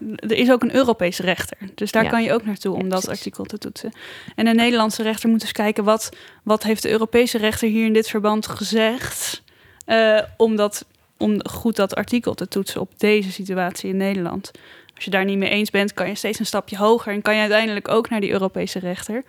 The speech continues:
Speaker 2: Ja.
Speaker 1: Maar dat is wel leidend he-, in heel Europa
Speaker 2: Ja.
Speaker 1: voor de uitleg van alleen dit artikel.
Speaker 2: Ja.
Speaker 1: Dus inderdaad,
Speaker 2: Ja.
Speaker 1: je komt er niet met dit artikel alleen, maar met alle rechtspraak daaromheen.
Speaker 2: Ja, en allerlei verschillende verdragen die weer iets zeggen wat daarmee verband houdt.
Speaker 1: Ja.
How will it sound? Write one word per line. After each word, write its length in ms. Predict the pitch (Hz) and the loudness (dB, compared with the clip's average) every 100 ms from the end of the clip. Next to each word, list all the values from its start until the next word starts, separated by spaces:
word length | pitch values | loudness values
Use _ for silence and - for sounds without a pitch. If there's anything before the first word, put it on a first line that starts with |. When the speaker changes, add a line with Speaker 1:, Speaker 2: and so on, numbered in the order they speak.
| - | -6
Speaker 2:
Ja. 380 | 226 202 175 254 - | 0 2 2 -4 -4
Speaker 1:
Maar 100 | 208 | -2
dat 120 | 214 | 0
is 120 | 220 | 0
wel 200 | 202 214 | 2 4
leidend 480 | 214 208 220 220 226 | 6 6 6 2 -2
he-, 60 | 208 | -2
in 240 | 220 214 | -2 0
heel 360 | 190 233 262 240 | 2 4 6 4
Europa 600 | 233 226 233 220 220 - _ | 4 2 2 0 0 -4 _
Speaker 2:
Ja. 280 | - 175 - - _ | -6 -4 -4 -6 _
Speaker 1:
voor 460 | - 214 214 220 | -2 0 2 0
de 140 | - 202 | -2 2
uitleg 380 | 208 240 208 - | 2 2 -2 -2
van 180 | 202 | -6
alleen 300 | 196 196 202 | -6 -4 -2
dit 160 | 196 202 | 0 -2
artikel. 520 | 202 202 208 - - - - | -4 -6 -8 -8 -12 -14 -12
Speaker 2:
Ja. 180 | - 165 - _ | -6 -6 -8 _
Speaker 1:
Dus 160 | 208 214 | -6 -2
inderdaad, 360 | 220 208 208 - | 0 4 2 0
Speaker 2:
Ja. 60 | |
Speaker 1:
je 60 | 214 | -2
komt 180 | 233 220 | 0 0
er 80 | 214 | 2
niet 220 | 208 220 | 2 2
met 240 | 202 202 - - - - - | -2 -4 -8 -20 -20 -20 -2
dit 200 | 214 - | 0 0
artikel 440 | 196 202 190 180 | -4 -4 -2 0
alleen, 320 | 185 190 202 | 2 2 2
maar 140 | 208 196 | 2 0
met 180 | 202 - | -4 0
alle 220 | 214 220 | 2 4
rechtspraak 540 | 196 190 - 185 175 | 2 0 -4 -4 -4
daaromheen. 440 | 190 175 180 156 - | -2 -2 -2 -4 -2
Speaker 2:
Ja, 240 | 180 160 | 0 2
en 80 | 165 | 2
allerlei 220 | - 170 180 | 2 0 0
verschillende 420 | 190 185 180 175 | -2 0 0 0
verdragen 600 | - 175 180 175 175 175 | -2 0 2 2 -2 -4
die 140 | 175 | -4
weer 160 | 175 175 | -2 -2
iets 220 | - - | -2 -2
zeggen 340 | - 170 180 160 | -2 0 0 0
wat 160 | 175 | 0
daarmee 460 | 170 147 170 170 170 | 0 -4 -2 -2 -2
verband 300 | 175 151 151 | 0 -2 -2
houdt. 320 | 127 107 - | -4 -4 -6
Speaker 1:
Ja. 120 | - | -4